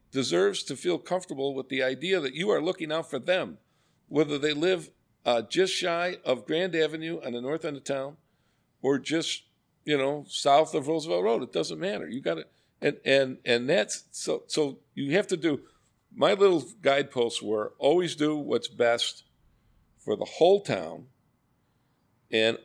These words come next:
always understand that what you do has a long-term effect. Played, I played the long game. It was never about this year or this budget or, you know, making the current problem go away, because the city of Elmhurst has been here for, what now, a hundred and fifty years altogether, you know, back to the original.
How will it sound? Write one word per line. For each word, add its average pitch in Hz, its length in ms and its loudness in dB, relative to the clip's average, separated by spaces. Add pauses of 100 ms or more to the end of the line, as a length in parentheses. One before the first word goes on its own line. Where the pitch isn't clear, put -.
always 165 380 4
understand 139 540 0
that 123 240 0
what 123 200 -6
you 123 100 -4
do 131 340 -2
has 113 180 -2
a 113 120 -4
long-term 147 680 0
effect. 117 460 -4
Played, 147 360 0
I 147 180 4
played 165 300 -2
the 120 100 0
long 139 540 0
game. 110 340 -2 (480)
It - 40 -12
was 101 160 -10
never 147 300 4
about 160 320 2
this 156 200 -2
year 143 260 -2
or 104 180 -4
this 131 220 0
budget 131 520 -2
or, 107 200 -6 (520)
you 113 100 -2
know, 107 180 -6 (580)
making 139 320 2
the 123 60 0
current 143 400 -2
problem 127 420 0
go 104 100 -4
away, 98 300 -4
because 120 540 -4 (1300)
the 262 60 -12
city 180 260 -2
of 139 80 -2
Elmhurst 151 340 0
has 113 100 -12
been 135 200 -4
here 120 180 -2
for, 110 140 -10
what 123 140 -4
now, 92 220 -10
a 87 60 -12
hundred 123 220 -6
and 113 100 -10
fifty 127 260 -6
years 131 260 -4
altogether, 151 560 -4
you 156 80 -10
know, 160 120 -6
back 135 300 -4
to 151 60 -6
the 135 120 -6
original. 151 400 -8